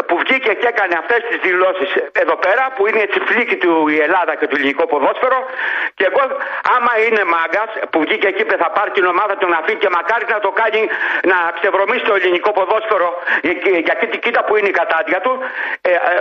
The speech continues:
κατέχει, είναι, ε, έχει και την Νότιχαμ στην Αγγλία. Εάν λοιπόν εκεί που είναι τελευταία και πάει για φούτο και αυτή που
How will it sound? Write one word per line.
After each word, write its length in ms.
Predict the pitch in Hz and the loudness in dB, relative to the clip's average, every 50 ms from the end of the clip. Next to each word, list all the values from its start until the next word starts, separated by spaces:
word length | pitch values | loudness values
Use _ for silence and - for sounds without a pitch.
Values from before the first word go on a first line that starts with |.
| - - 175 | 0 0 0
κατέχει, 500 | 170 165 - 226 254 262 254 262 302 302 285 254 - - - - - - - - 226 | 0 0 2 2 2 2 2 2 0 0 0 -2 -4 -10 -16 -16 -18 -12 -4 -2 0
είναι, 200 | 269 262 240 214 202 190 190 180 170 - - - - - - | 2 4 4 4 4 4 4 2 2 0 -2 -6 -4 -2 2
ε, 20 | - - 202 247 | 4 4 4 4
έχει 140 | 262 - 277 262 | 2 0 0 0
και 80 | 262 254 262 | 0 0 2
την 80 | 269 269 294 | 2 2 2
Νότιχαμ 360 | 294 285 - - 190 214 202 - | 2 0 0 0 -2 -2 0 0
στην 120 | 220 214 220 220 | 0 0 2 2
Αγγλία. 320 | 220 226 269 240 147 101 - - - - - _ - _ _ _ - - - _ _ - - - 202 | 2 2 2 2 2 0 -2 -6 -10 -14 -18 _ -20 _ _ _ -20 -20 -20 _ _ -8 -2 0 2
Εάν 140 | 233 269 277 269 254 | 2 2 2 0 0
λοιπόν 260 | 247 247 262 269 254 202 180 - - - 180 | 0 0 0 0 2 0 -2 -4 -2 -4 -4
εκεί 160 | 170 - 233 220 - | -2 0 -2 -2 0
που 60 | - 247 | 0 0
είναι 120 | 240 247 240 220 | 2 2 2 2
τελευταία 380 | 196 180 175 - - 262 285 277 262 | 2 0 0 0 0 0 0 0 2
και 80 | 247 240 240 240 240 254 | 0 0 0 0 0 0
πάει 120 | 254 254 240 | 0 0 0
για 100 | 254 233 233 262 | 0 -2 -2 -2
φούτο 180 | 254 - 165 151 156 | -2 0 0 0 0
και 60 | 156 143 | -2 -2
αυτή 120 | - - 143 | -2 -4 -2
που 80 | 143 | 0